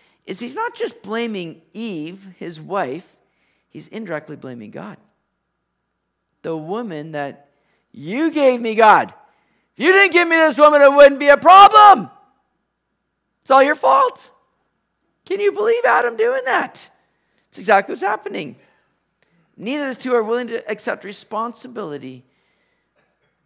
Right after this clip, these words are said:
See, we got nothing to be afraid of. It's through confession and owning our sin that God is able to release us of our guilt and shame.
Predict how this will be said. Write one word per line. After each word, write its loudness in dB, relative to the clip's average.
See, -14
we -12
got -8
nothing -6
to -12
be -8
afraid -8
of. -10
It's -16
through -16
confession -14
and -10
owning -8
our -6
sin -16
that -8
God -4
is -16
able -8
to -16
release -12
us -10
of -8
our -4
guilt -10
and -16
shame. -18